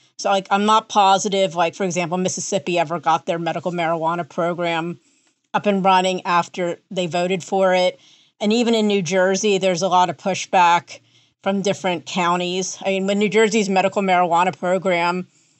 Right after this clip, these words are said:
was running, there were literally five dispensaries for the whole state, which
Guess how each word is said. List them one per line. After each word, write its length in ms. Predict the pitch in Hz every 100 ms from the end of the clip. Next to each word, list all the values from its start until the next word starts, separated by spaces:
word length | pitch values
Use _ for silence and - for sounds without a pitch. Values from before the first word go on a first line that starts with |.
| _ -
was 180 | 190
running, 340 | 175 196 190 196
there 100 | 185
were 100 | 185
literally 280 | 196 190 175
five 320 | 196 175 147
dispensaries 720 | - - 165 175 185 180 170
for 60 | 151
the 80 |
whole 140 | 156 165
state, 400 | - 147 160 - _ _ _ _
which 480 | 175 180 - -